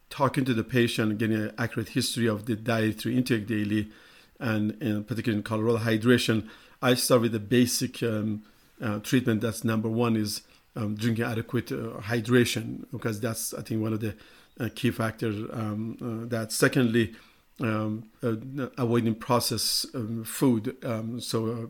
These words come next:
particularly, um, s-, uh, substitute sugars. So, so the, having a good meal plan th-, throughout the day. And then, uh, another thing is, is, uh, uh, toileting. Calmly, when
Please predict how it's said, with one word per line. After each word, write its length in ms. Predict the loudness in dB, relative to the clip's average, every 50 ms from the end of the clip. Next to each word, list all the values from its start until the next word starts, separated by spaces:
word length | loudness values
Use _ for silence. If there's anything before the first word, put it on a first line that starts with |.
| -10
particularly, 580 | -12 -10 -10 -6 -4 -2 0 2 2 0 0 -2 -8 -20 -20 -20 -20 _ -10 -6
um, 460 | -4 -2 -2 -2 -4 -6 -8 -8 -10
s-, 460 | -12 -12 -8 -4 -2 -2 -2 -2 -4 -8 -8
uh, 140 | -6 -6 -6
substitute 500 | -2 0 0 0 0 0 -4 -6 -6 -4
sugars. 480 | 0 2 2 2 2 2 -2 -2 -6 -10 -14 -20 -20 -20 -18 -10
So, 360 | -4 0 2 2 2 2 0
so 320 | 0 0 2 2 4 2
the, 240 | 0 -2 -4 -8 -6
having 380 | -2 0 0 2 2 2 2 0
a 100 | -2 -2
good 480 | 0 2 2 2 2 0 -8 -8 -2
meal 220 | 2 4 6 6 4
plan 320 | 2 0 0 0 0 0
th-, 140 | -2 -4 -10
throughout 400 | -12 -6 -4 -2 0 0 0 0
the 100 | -2 0
day. 320 | 2 4 4 4 4 0 -2 -10 -20 -20 -20 -18 _ -2
And 120 | 0 2 4
then, 140 | 2 2 2
uh, 200 | 0 -2 -2 0
another 300 | 0 0 0 0 0 0
thing 100 | 0 0
is, 160 | 0 0 -2 -6
is, 340 | -6 -4 -2 -2 -2 -2
uh, 300 | -2 -2 -2 -2 -4 -6 -8 -6
uh, 120 | -2 -4 -2
toileting. 1120 | -2 2 2 2 2 2 2 0 -2 0 -2 -4 -4 -6 -8 -6 -4 -4 -4 -6 -8 -12 -8
Calmly, 360 | -2 2 4 4 6 6 4
when 260 | 4 4 4 2 2